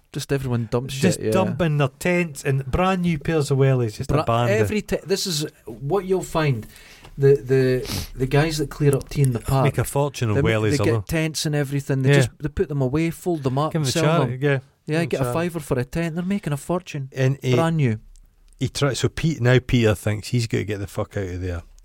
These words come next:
Speaker 2: Um, he get, finds the car and it's just festooned with, with webs. It's covered
Speaker 1: Oh.
Speaker 2: in webs. It's monstrous.
Speaker 1: They're, they're closing in on him.
Speaker 2: And he goes back and he gets Marcy and he wraps her in the tartan picnic. That was probably made in my hometown. We made all the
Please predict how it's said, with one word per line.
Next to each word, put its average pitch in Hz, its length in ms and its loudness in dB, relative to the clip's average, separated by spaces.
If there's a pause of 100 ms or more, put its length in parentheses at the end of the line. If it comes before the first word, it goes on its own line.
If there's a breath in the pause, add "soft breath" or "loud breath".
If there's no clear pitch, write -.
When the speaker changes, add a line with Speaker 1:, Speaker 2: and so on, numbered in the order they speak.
(560 soft breath)
Speaker 2:
Um, 95 300 0 (680)
he 135 260 -2
get, - 200 -4
finds 127 320 2
the 117 80 -2
car 117 440 2
and 95 100 -2
it's - 180 -8
just - 180 -8 (380)
festooned 127 680 0 (480)
with, 110 280 -2 (100)
with 117 180 0
webs. 101 460 -2
It's 104 120 -8
covered 147 380 2
Speaker 1:
Oh. - 20 4
Speaker 2:
in 107 120 2
webs. 101 240 -2
It's 104 160 -12
monstrous. 127 520 -4
Speaker 1:
They're, - 120 -16
they're 113 140 -6
closing 120 480 0
in 110 120 2
on 107 120 0
him. 135 60 4
Speaker 2:
And 131 80 6
he 135 80 6
goes 143 240 0
back 135 200 0
and 123 100 -4
he 117 40 -6
gets 131 260 -2
Marcy 120 340 -4
and 113 60 -6
he 113 60 -4
wraps 127 320 -4
her 127 60 -2
in 110 120 -6
the 101 100 -4
tartan 104 400 -2
picnic. - 460 -8
That 143 120 2
was 143 120 0
probably 107 340 0
made 98 200 0
in 98 60 -2
my 95 120 0
hometown. 98 480 -4 (340)
We 127 120 -2
made 117 260 -2
all 101 120 -4
the 98 100 -8